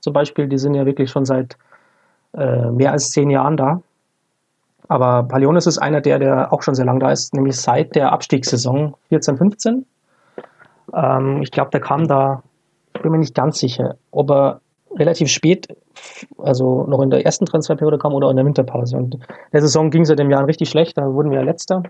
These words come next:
und sind abgestiegen. Und der war da einer so dieser Figuren, die es so ein bisschen rausreißen sollten,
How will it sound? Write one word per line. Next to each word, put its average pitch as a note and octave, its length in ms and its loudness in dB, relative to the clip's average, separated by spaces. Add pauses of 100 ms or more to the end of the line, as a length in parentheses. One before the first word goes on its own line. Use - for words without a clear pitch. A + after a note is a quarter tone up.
(300)
und D3 200 -8
sind C#3 100 -6
abgestiegen. F3+ 540 -4 (1600)
Und C#3+ 460 0
der C#3 100 2
war C3+ 140 2
da D3 220 2
einer D3 420 0
so D3 100 2
dieser D#3+ 240 2
Figuren, D#3+ 380 0
die D3+ 80 2
es C#3 80 -2
so - 80 0
ein C#3+ 40 -2
bisschen B2+ 200 -2
rausreißen D3 500 0
sollten, D#3 480 -2